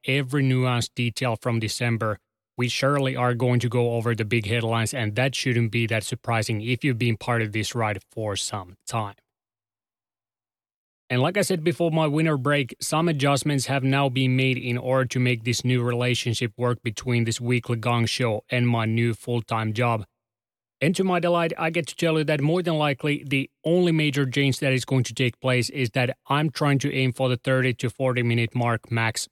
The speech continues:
per episode. 'Cause these episodes don't just appear out of thin air and take some preparations in order to reach the sound waves, so we'll see if I can manage to cut down the episode length a bit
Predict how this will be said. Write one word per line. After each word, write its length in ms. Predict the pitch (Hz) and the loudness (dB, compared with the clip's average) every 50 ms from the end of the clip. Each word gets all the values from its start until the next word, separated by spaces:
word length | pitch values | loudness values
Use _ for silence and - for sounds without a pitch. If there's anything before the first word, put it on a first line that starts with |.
| _ | _
per 220 | - 123 117 113 107 | -2 0 0 0 -2
episode. 640 | 113 113 117 - - - - - 123 117 113 107 101 _ _ _ _ _ _ _ _ _ _ _ - | -4 -6 -6 -4 -4 -6 -4 -2 -2 -2 -2 -4 -6 _ _ _ _ _ _ _ _ _ _ _ -6
'Cause 140 | 127 113 - | -6 -4 0
these 240 | - 147 165 165 - - | 0 0 0 0 0 -2
episodes 560 | 151 139 127 147 127 - 147 139 127 - - - | -2 -2 0 0 0 0 0 0 0 -2 -4 -2
don't 300 | 143 143 156 165 151 - | 0 0 2 2 0 0
just 260 | - 151 143 131 - | 0 0 0 0 -2
appear 360 | 139 117 - 131 135 131 131 | -4 -4 -2 0 0 0 0
out 180 | 131 131 131 131 | 0 -2 0 0
of 120 | 123 117 | -2 -2
thin 200 | - 135 127 123 | 0 0 2 2
air 340 | 120 120 123 120 117 110 - _ _ - | 2 2 2 2 0 0 -2 _ _ -6
and 240 | - 127 123 120 - - | -2 0 0 0 -2 0
take 180 | 131 131 123 | -2 -2 0
some 220 | - - - 127 117 | -2 -2 -2 -2 -2
preparations 760 | - 131 127 - - 120 123 120 123 117 - 131 113 - 127 | 0 -2 -2 -2 0 0 2 2 2 0 0 0 -2 -2 -2
in 140 | 117 110 | -2 -2
order 200 | 127 123 120 117 110 | 0 0 -2 -2 -2
to 100 | 120 117 | -2 -2
reach 260 | 117 120 117 - - | 0 0 -2 -2 -2
the 100 | - 117 | -4 -4
sound 360 | - - 127 123 120 120 117 | -2 -2 0 0 2 2 2
waves, 240 | 113 117 110 107 - | 0 0 -2 -2 -4
so 320 | - - 131 113 110 98 - _ _ _ _ _ _ _ _ _ _ _ _ - | -4 -2 -2 -2 -2 -4 -6 _ _ _ _ _ _ _ _ _ _ _ _ 0
we'll 160 | 151 190 170 | 2 2 2
see 240 | - 190 165 160 160 | 2 0 0 0 0
if 100 | - - | 2 2
I 80 | 151 | 2
can 140 | 143 143 143 | 2 4 4
manage 240 | 139 139 139 123 - | 4 4 2 0 0
to 80 | - | -2
cut 200 | - 143 143 127 | -4 -2 -2 0
down 200 | 120 135 135 131 | 0 0 2 2
the 100 | 127 131 | 2 2
episode 380 | 127 123 - 117 - 143 135 120 | 0 0 -2 -4 -2 -2 -2 0
length 320 | 123 127 127 123 117 - - | 0 2 2 2 0 0 -2
a 80 | 135 | -6
bit 380 | 120 110 107 110 131 127 123 - | -8 -6 -4 -2 0 0 0 -2